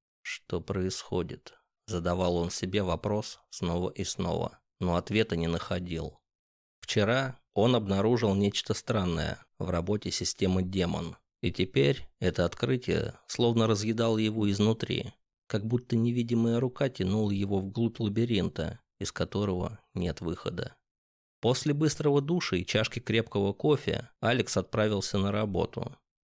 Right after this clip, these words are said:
Компания "Техноарк" находилась в центре города, в одном из самых высоких небоскребов. Здание сияло стеклом и сталью,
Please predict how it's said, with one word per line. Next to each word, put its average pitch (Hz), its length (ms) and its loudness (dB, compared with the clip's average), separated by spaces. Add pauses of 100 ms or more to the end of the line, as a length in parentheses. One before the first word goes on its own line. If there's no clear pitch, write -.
(320)
Компания 120 580 2
"Техноарк" 123 1040 0 (160)
находилась 101 600 0
в - 100 -12
центре 95 400 0
города, 92 640 -4 (400)
в 90 160 0
одном 120 540 2
из 92 120 -2
самых 113 400 0
высоких - 540 -2
небоскребов. - 800 -4 (420)
Здание 110 580 0
сияло 104 500 2
стеклом 107 480 0
и - 20 0
сталью, 87 560 0